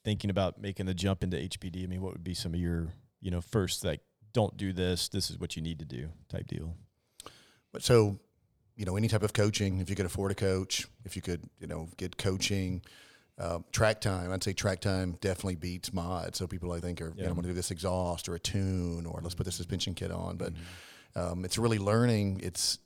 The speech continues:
Speaker 2: it's, um, you know, driving on the track is very different from driving on the street. And, you know, just learning car control, not, not, uh, moving up too fast, not relying on mods.
Speaker 3: Yeah, that's,
Speaker 2: Um,
Speaker 3: you see that a lot where the fast guys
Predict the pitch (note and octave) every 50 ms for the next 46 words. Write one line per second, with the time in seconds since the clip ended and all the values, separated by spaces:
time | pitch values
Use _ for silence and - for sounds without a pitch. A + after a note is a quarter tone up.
0 | _ - - F2+ F2+ F2 - - - - F2+ F2 F2+ F#2 F#2 G2+ G2 - _ _
1 | _ _ _ _ _ _ - G#2+ F#2 A2+ A2 A2 G#2+ G#2+ G#2 G2 F2+ - G#2+ G#2
2 | G2+ F#2+ - F#2 E2 F2 G2 F#2+ F2 F2+ F2 - G2 - F#2 F2 F2+ F2+ F2 E2+
3 | F2 E2+ E2 D#2+ E2 - - F#2 F2 E2+ E2+ - - - _ _ _ _ _ _
4 | _ - F2+ F2+ F2 E2+ - _ - F2 E2+ E2+ E2 F2+ F2 - - F2+ F#2+ F#2
5 | F#2 F2+ F2 F2+ F2 - - F#2+ F2 - - F2+ - F#2+ F#2 F2+ F2+ F2 F2+ F2+
6 | F2+ F2+ F2 E2+ F2 - - F#2 F2 E2+ F2 - _ _ _ - - - - -
7 | - - - - _ _ - A2 G#2+ A2 G#2+ - - G#2 F#2+ F#2+ G2+ G2+ G2 G2
8 | F#2+ F#2 - - G2+ F2+ - F#2 F2+ F2+ F2+ F2+ F2+ F2+ E2+ - - - - G2
9 | F2+ F2+ F2 - F2 F2 F2+ F#2 F2+ F2+ F2+ F2 F2 F2 F2+ F2+ F2+ F2+ F2 F2
10 | F2 F2+ - - - - - _ _ _ _ _ _ _ _ _ _ _ _ _
11 | _ _ _ _ _ - - F2 E2+ F2+ A#2 B2+ - F2+ - - C#3+ C#3+ C3 A#2+
12 | A2+ G#2 - C3 A#2+ A2+ A2 G2 G2+ G#2 G#2 G2+ G2+ G#2 G#2 G2+ G2 F#2+ F2+ -
13 | _ _ _ _ _ _ _ _ _ _ _ _ _ _ _ - G#2 - A#2+ A2+
14 | A2 G#2 - - A2 G#2 G2+ G#2 G2+ F2 F#2 G#2+